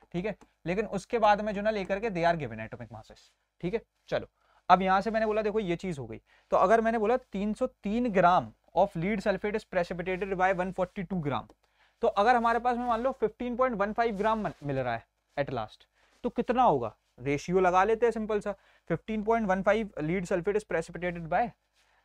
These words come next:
one five point one five, ठीक है, into one forty two by three hundred three।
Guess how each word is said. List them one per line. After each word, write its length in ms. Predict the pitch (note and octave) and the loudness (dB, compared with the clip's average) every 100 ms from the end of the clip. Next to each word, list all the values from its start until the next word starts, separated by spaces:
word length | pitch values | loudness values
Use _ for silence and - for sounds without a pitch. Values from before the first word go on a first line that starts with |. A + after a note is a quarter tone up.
| _ _ _ | _ _ _
one 180 | D3+ F#3 | 4 6
five 260 | G3+ G#3 - G3 | 6 4 2 0
point 240 | G3 E3+ | 2 2
one 120 | E3 | 2
five, 260 | F3+ A#3 G3 _ _ _ _ _ - _ _ _ | 4 2 0 _ _ _ _ _ -20 _ _ _
ठीक 140 | D3+ F3 | -6 -4
है, 120 | F#3 - _ - _ _ _ D3+ | -6 -10 _ -20 _ _ _ -4
into 300 | E3 G#3 F3 | -2 0 -2
one 160 | D#3+ D#3+ | -2 -4
forty 320 | D#3+ - F#3 | -6 -6 -8
two 140 | A#3 F#3+ - _ _ _ | -6 -8 -12 _ _ _
by 180 | C3+ F3 F3 | 0 0 0
three 220 | D#3 D3+ | -4 -4
hundred 280 | D3 F#3 - | -4 -8 -10
three। 160 | - | -16